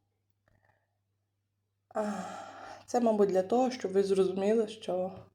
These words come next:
слухати треба всі уроки. Тому я з вами прощаюся. Чекаю ваших підписочок, лайків, коментарів обов'язково, як воно вам відгукується.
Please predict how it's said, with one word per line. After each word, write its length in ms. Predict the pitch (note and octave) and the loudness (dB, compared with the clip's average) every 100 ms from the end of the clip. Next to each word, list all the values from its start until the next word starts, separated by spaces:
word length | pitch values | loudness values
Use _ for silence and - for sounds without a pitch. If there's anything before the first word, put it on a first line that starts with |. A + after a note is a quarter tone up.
| _ _ _ _ _ _ _ _ | _ _ _ _ _ _ _ _
слухати 480 | - B3 A#3 A#3 - | -6 -2 0 0 0
треба 360 | - F3 F3+ | -2 -2 0
всі 220 | E3 - E3+ | -2 -2 -2
уроки. 440 | E3+ - - - - _ _ _ _ _ _ _ _ _ _ _ _ _ _ _ _ _ _ _ _ _ _ _ _ _ - | -2 -2 -6 -14 -20 _ _ _ _ _ _ _ _ _ _ _ _ _ _ _ _ _ _ _ _ _ _ _ _ _ -4
Тому 200 | A#3 B3+ | 4 8
я 140 | A#3 | 8
з 40 | G#3 | 8
вами 220 | G3 G3 | 8 6
прощаюся. 760 | - - G#3+ A#3 A#3+ C4+ B3+ - - - _ - | 0 2 4 4 4 2 0 -4 -14 -20 _ -10
Чекаю 420 | G#3+ - G3 F3+ | -8 2 4 6
ваших 360 | E3+ E3+ G3 - | 4 0 -6 -8
підписочок, 800 | F3+ - F3+ F3+ G#3+ C4+ C4+ G3+ | -8 -2 -2 0 -2 -4 -2 2
лайків, 800 | E3+ F3 - G#3+ C4 C4+ - - | 4 4 0 0 0 -2 -6 4
коментарів 800 | C4 A3+ G3 F#3 E3+ F3 F3+ - | 6 6 6 4 4 2 -2 2
обов'язково, 800 | G3+ G3 G3 G3 - F3 F3 F3+ | 2 4 4 2 0 2 2 4
як 260 | G3+ A#3 | 4 4
воно 180 | G#3+ F3+ | 2 2
вам 200 | F#3 G3 | 4 4
відгукується. 840 | G3+ G3+ F#3 F#3+ F3 E3+ - E3 | 6 6 4 4 2 0 -2 -6